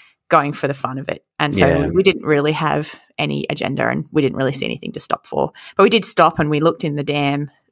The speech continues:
Speaker 1: One of the dams
Speaker 2: Mm.
Speaker 1: is full and the turkeys' nests are full, and so lots of water around and stuff like that.
Speaker 2: The
Speaker 1: So
Speaker 2: turkeys' nests? What?
Speaker 1: Yeah.
Speaker 2: The, the
Speaker 1: <laughs> Oh,
Speaker 2: you
Speaker 1: okay,
Speaker 2: mean
Speaker 1: you wouldn't know what that is.
Speaker 2: scrub
Speaker 1: So
Speaker 2: turkey or?
Speaker 1: <laughs> No, so, um,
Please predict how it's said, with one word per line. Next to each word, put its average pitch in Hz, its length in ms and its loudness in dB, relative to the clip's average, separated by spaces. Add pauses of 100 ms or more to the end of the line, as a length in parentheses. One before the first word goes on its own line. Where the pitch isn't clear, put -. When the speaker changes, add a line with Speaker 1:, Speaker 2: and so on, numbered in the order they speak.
(120)
Speaker 1:
One 156 120 4
of 139 60 -2
the 147 60 -4
dams 143 260 4
Speaker 2:
Mm. - 40 -4
Speaker 1:
is - 80 -4
full 156 420 4
and 139 360 -2 (420)
the - 60 -6
turkeys' 156 360 2
nests 147 320 0
are 147 40 4
full, 143 460 2
and 135 420 -4 (160)
so - 160 -4
lots 151 260 2
of 151 100 -4
water 147 180 0
around 135 560 -2
and 143 200 -10 (460)
stuff - 280 -8
like - 140 -10
that. - 140 -20 (140)
Speaker 2:
The - 80 0
Speaker 1:
So - 80 -6
Speaker 2:
turkeys' 123 500 0
nests? - 680 -2 (180)
What? - 280 -2 (200)
Speaker 1:
Yeah. 226 180 2
Speaker 2:
The, 381 540 0 (120)
the - 80 2
Speaker 1:
<laughs> - 40 0
Oh, 403 140 6
Speaker 2:
you - 40 4
Speaker 1:
okay, - 140 4
Speaker 2:
mean 381 140 4
Speaker 1:
you 269 80 -2
wouldn't 285 200 -2
know 240 100 4
what 233 140 2
that 214 160 2
is. 220 220 -2 (100)
Speaker 2:
scrub 123 360 2
Speaker 1:
So - 200 6
Speaker 2:
turkey 254 260 0 (140)
or? 92 240 2 (460)
Speaker 1:
<laughs> 285 80 4 (640)
No, 240 260 4
so, 226 260 2
um, 185 420 2